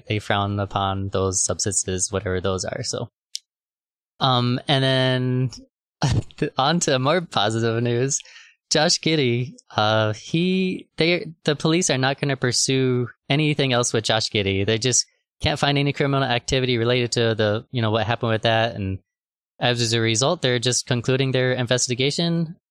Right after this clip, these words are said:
into the allegations, and he's no longer gonna be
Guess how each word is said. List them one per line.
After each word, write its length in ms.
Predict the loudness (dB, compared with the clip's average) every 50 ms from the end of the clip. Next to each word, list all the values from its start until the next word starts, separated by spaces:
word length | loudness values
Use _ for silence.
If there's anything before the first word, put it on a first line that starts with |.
| _
into 160 | -2 0 2 2
the 80 | 2
allegations, 800 | 2 2 0 0 0 -2 -2 -2 -2 -2 -2 0 -2 -2 -4 -6 _ _ _ _ _ _ _ _ _ _ _
and 480 | -2 -2 0 0 0 0 0 -2 -2 -4
he's 560 | -6 -6 -4 -2 -2 0 0 0 -2 -2 -4 -2
no 120 | -2 -2 0
longer 400 | 0 0 0 0 0 0 -2 -2 -2
gonna 180 | -2 -2 -2
be 400 | 0 0 0 0 -2 -4 -6 -10